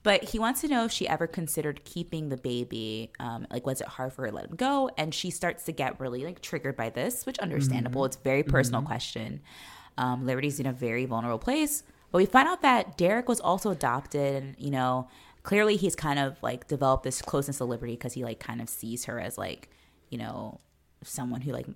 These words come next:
Speaker 1: maybe was like his mom and, like, and wanted to know, you know, maybe what it was, it was hard for her to do to him what,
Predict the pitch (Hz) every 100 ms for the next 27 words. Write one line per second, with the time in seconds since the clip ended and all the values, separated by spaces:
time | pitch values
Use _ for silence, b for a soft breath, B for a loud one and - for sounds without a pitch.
0 | - 135 135 160 160 330 - 131 120 120
1 | 131 - 123 120 120 120 127 - 123 123
2 | 120 120 120 b b b - - 131 117
3 | 120 117 113 117 110 - 135 127 113 131
4 | 127 127 123 - 117 127 113 117 110 110
5 | 113 113 b b b 135 127 131 131 123
6 | 123 -